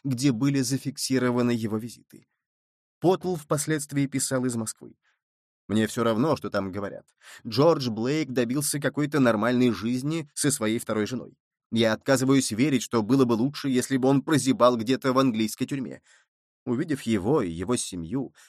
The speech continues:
я считаю, что наш поступок был совершенно оправдан".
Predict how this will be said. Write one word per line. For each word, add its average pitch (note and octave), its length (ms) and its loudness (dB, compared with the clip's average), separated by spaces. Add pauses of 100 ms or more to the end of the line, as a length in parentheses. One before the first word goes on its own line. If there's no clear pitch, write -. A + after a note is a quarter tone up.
я B2+ 160 -2
считаю, C#3+ 360 -2
что C#3+ 200 -2
наш C3 240 0
поступок C3 640 -4
был C3 240 0
совершенно A2+ 720 -2
оправдан". - 440 -12